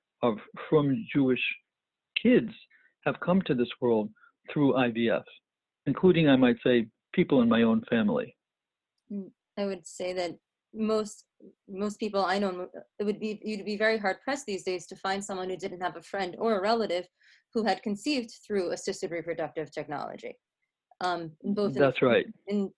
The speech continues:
Speaker 2: in almost, and not in the frum community and outside of the frum community as well. It's, you know, it's a very it's a very co-, it, unfortunately, infertility is a very common problem, and we are very fortunate, though, to have a lot of options now to treat it. I was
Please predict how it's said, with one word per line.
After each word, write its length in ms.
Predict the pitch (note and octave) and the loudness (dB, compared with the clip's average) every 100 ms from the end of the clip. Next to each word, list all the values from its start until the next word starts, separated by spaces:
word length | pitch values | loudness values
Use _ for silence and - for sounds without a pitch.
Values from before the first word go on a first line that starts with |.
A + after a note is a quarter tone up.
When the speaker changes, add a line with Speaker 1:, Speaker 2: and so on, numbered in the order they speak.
| - | -2
Speaker 2:
in 100 | A3+ | 2
almost, 240 | B3 B3 - | 2 0 -4
and 100 | G3+ | -2
not 180 | F#3+ G3 | -2 -2
in 60 | |
the 80 | G3 | -6
frum 240 | - C4+ C#4 | -4 -4 -4
community 600 | C#4+ C#4 C4+ C4+ B3+ G3+ | -4 -4 -2 0 -2 0
and 420 | A3+ A#3 A3+ - _ _ - | 0 0 -2 -4 _ _ 0
outside 320 | A#3+ C4+ D#4+ | 0 2 2
of 60 | A#3+ | 2
the 60 | |
frum 200 | A#3 A3+ | 0 0
community 400 | A3 A3 G#3 G#3 | 0 -2 0 2
as 140 | G3+ G3+ | 0 2
well. 160 | B3+ E3+ | 0 0
It's, 260 | E3 - - - - | -2 -10 -20 -20 -14
you 120 | F#3+ F#3 | -8 -6
know, 80 | |
it's 100 | E3+ | -6
a 60 | F#3 | -4
very 360 | G3 G3 G3+ - _ _ - | 0 0 -2 -6 _ _ -16
it's 140 | - | -16
a 60 | E3+ F#3 | -6 -2
very 160 | F#3+ F#3+ | -2 -4
co-, 220 | - D#3+ - | -8 -8 -6
it, 140 | F#3+ - - | -8 -10 -6
unfortunately, 580 | G3+ G3+ B3+ B3+ G#3+ G3 | -6 -2 -2 -2 -2 -4
infertility 560 | G3 G3+ F#3+ A3 G3 | -6 -8 -4 -4 -4
is 120 | E3+ | -4
a 40 | E3 D#3+ | -4 -4
very 120 | D#3+ - | -6 -8
common 200 | E3 D#3+ - | -10 -10 -4
problem, 260 | B3 G3 F3 | -2 -2 -4
and 140 | E3+ E3+ | -6 -4
we 100 | E3+ | -4
are 140 | E3 E3 | -4 -4
very 140 | D#3+ D#3+ | -6 -4
fortunate, 260 | C4+ C4+ G3 | -4 -2 -4
though, 180 | E3+ E3 | -4 -6
to 40 | E3+ | -4
have 120 | E3 | -4
a 100 | D#3+ E3 | -2 -2
lot 100 | D3+ | -4
of 80 | D#3+ _ G3+ | -6 _ -4
options 400 | G#3 F#3 E3+ E3+ | -4 -6 -10 -8
now 160 | D#3 D3+ | -8 -8
to 60 | - - | -14 -8
treat 160 | D4+ F#2 | -6 -6
it. 60 | - _ _ _ _ _ _ - | -8 _ _ _ _ _ _ -6
I 120 | G3+ | -2
was 80 | G#3 | -2